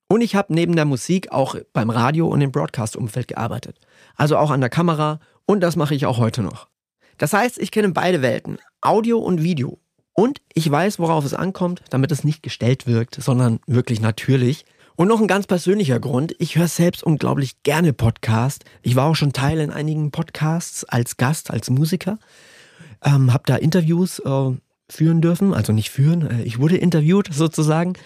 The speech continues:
Und Unterhaltungspodcasts höre ich gerne, ich höre Business-Podcasts gerne und ja, alles so dazwischen. Und je mehr ich höre, desto klarer wird mir, Podcast funktioniert, wenn Menschen echt sind. Wenn man gerne zuhört,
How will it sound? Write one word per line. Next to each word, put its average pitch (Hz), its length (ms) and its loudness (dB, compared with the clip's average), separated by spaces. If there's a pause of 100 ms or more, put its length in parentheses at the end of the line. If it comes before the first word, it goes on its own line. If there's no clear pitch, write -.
Und 151 500 -4
Unterhaltungspodcasts 151 1300 0
höre 143 100 4
ich 139 140 -2
gerne, 127 480 0
ich 120 180 -6
höre 135 120 -2
Business-Podcasts - 880 -4
gerne 117 400 0
und 120 340 -6 (200)
ja, - 180 -2
alles 117 260 0
so 117 280 0
dazwischen. 117 500 -2 (440)
Und 170 120 2
je 190 80 4
mehr 214 220 4
ich 226 100 -2
höre, 233 460 2
desto 175 260 -2
klarer 208 380 2
wird 226 180 0
mir, 233 320 2 (180)
Podcast 196 380 -4
funktioniert, 151 640 0 (140)
wenn 127 140 2
Menschen 196 420 2
echt - 280 -4
sind. - 280 -8 (320)
Wenn 156 120 2
man 160 280 0
gerne 202 300 2
zuhört, 220 500 0